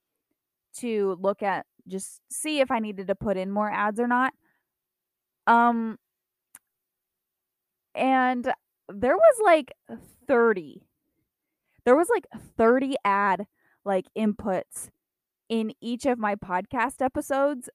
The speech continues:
Like, every three minutes, there was an ad. And the videos, a lot of times, are an hour long. And so I was like, "Oh my God. Are people watching this and getting an ad every three minutes?" So if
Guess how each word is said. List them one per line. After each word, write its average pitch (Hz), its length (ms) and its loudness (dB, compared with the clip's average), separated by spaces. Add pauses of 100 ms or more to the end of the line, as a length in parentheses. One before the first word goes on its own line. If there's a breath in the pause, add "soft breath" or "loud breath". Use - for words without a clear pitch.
Like, 226 300 0
every 247 320 0
three 220 480 -4
minutes, - 540 -14 (400)
there 202 180 2
was 185 440 -2 (140)
an 202 200 -10
ad. 226 360 -6 (640)
And 240 300 -2
the 240 80 -2
videos, 277 480 0 (160)
a 240 60 2
lot 269 160 2
of 480 80 -8
times, 494 200 -4
are 427 80 0
an 294 80 -4
hour 254 220 2
long. 254 340 -2 (120)
And 277 200 -2
so 311 200 -6
I 262 160 4
was 247 120 2
like, 240 200 -2 (120)
"Oh 254 140 4 (120)
my 214 180 -4
God. 302 520 -4 (1300 soft breath)
Are 269 80 2
people 359 340 4
watching 262 440 0
this 466 160 -4
and 381 100 -6
getting 302 220 0
an 294 160 -4
ad 226 260 0
every 247 320 0
three 262 300 -4
minutes?" 247 440 -4
So 254 320 0
if 311 160 -6